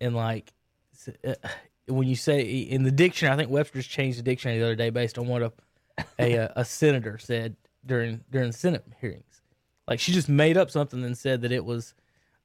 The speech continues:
um, derogatory, and the Webster's dictionary went and changed the meaning of the word she said to, to include her definition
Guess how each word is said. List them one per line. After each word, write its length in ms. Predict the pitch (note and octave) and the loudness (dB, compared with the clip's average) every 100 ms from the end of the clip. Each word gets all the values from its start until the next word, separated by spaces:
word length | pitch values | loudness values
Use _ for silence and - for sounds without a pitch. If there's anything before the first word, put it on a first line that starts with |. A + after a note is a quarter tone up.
| - | 0
um, 440 | B2 A#2+ A2+ A2+ - _ _ _ _ - | 0 2 -2 -6 -10 _ _ _ _ 0
derogatory, 720 | C#3+ G3 F#3+ - A#2 A#2 C#3+ _ _ _ _ | 4 4 4 0 -2 -2 -6 _ _ _ _
and 140 | D#3 | 4
the 40 | D#3 | 6
Webster's 440 | D#3+ G3 - F3 | 6 4 2 2
dictionary 420 | D3+ G3+ E3+ D#3 | 4 2 4 4
went 240 | C#3 F3 D3+ | 4 0 0
and 120 | D3 | -4
changed 500 | - E3+ F#3+ F3+ D3 | 2 2 4 2 2
the 60 | D#3 | 4
meaning 320 | F3+ F3 D#3 | 4 4 4
of 100 | D3 | 4
the 40 | |
word 220 | C#3 E3+ D#3 | 4 4 4
she 120 | D3 | -2
said 340 | - F3+ E3 | 0 2 2
to, 180 | A3+ A#3 | 2 0
to 180 | - C#3+ | 0 0
include 560 | C3+ - F#3 D#3+ D3 B2+ - | 0 4 6 6 4 -2 2
her 200 | F#3 F#3 | 4 6
definition 640 | E3 D#3+ D#3 F3+ - B2+ | 4 2 0 -2 -4 -10